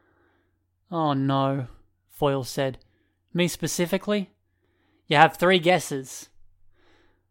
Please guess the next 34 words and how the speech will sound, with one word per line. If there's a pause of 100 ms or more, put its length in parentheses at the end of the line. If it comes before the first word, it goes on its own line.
(760)
"Old
teammates
of
mine." (840)
"Okay,
yes. (360)
Vista
and
Weld
showed
up, (260)
but
that's
not
it. (280)
This
is
a
lot
more
fun
than
that." (880)
Imp
sounded
more
sarcastic
than
her
usual
as
she
said
it.